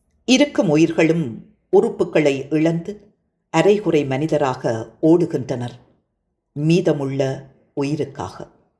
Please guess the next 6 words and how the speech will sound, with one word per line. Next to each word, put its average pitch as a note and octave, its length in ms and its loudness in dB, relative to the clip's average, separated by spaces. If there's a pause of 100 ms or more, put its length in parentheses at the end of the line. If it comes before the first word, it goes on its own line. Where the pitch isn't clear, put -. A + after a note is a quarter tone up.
(1160)
முள்ளிவாய்க்காலுக்கு G#3 880 4
பின் F3 340 2
தொகுப்பில் E3+ 460 2
இடம்பெறும் D3+ 520 2 (220)
வினோதினியின் E3+ 640 0
கவிதை D3+ 640 -2